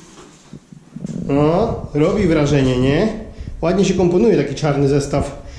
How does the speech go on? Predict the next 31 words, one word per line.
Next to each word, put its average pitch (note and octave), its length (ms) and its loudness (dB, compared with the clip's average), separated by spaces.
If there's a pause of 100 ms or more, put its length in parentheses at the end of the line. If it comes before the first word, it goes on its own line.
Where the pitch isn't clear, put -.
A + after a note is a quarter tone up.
(320)
w, C3+ 460 2
w, C#3 500 4
w, C3+ 240 2 (560)
w - 40 -16
takiej C#3+ 240 0
wnęce C#3 360 2
białej. A#2 380 0 (520)
Oczywiście D#3 600 2 (180)
wolałbym, D3+ 360 2
gdyby D3+ 180 2
to D3 100 2
był C#3+ 180 2
antracyt, F3 520 0
bo C3+ 60 0
wszystko - 280 -4
mam D3 160 0
antracytowe, C3 600 0
tak? C#3+ 200 -2
Tak - 160 -4
jak B2+ 140 -2
drzwi. D3+ 320 0 (3000)
Słupy E3+ 360 2
podporowe, D#3 720 0 (240)
y, C3+ 300 2
okna D#3 320 0
antracytowe, C#3 680 0
pewnie C3+ 320 0
elewacja C#3+ 360 2
będzie C3+ 280 2
w C3 100 -2
antracycie C3 720 2